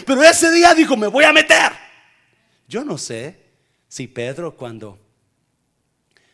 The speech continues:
miró al, al, al, al muchacho y le dijo, "Míranos", yo no sé qué esperaba Pedro mirar en él, y porque la Biblia dice que el muchacho se les quedó mirando,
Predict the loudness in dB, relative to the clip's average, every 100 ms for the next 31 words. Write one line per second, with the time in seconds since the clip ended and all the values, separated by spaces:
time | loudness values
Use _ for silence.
0 | _ -16 -12 -10 -10 -12 -16 -18 -20 -20
1 | -20 -18 -16 -16 -16 -16 -14 -16 -14 -10
2 | -2 -2 -2 -8 -14 _ _ _ _ _
3 | -8 -8 -6 -12 -12 -14 -14 _ _ _
4 | -10 -8 -8 -10 -10 -12 -12 -12 -12 -10
5 | -12 -16 -16 -12 -12 -14 _ _ _ _
6 | _ _ _ -18 -16 -14 -10 -6 -6 -6
7 | -8 -10 -10 -10 -12 -14 -14 -16 -14 -16
8 | -14 -14 -14 -14 -18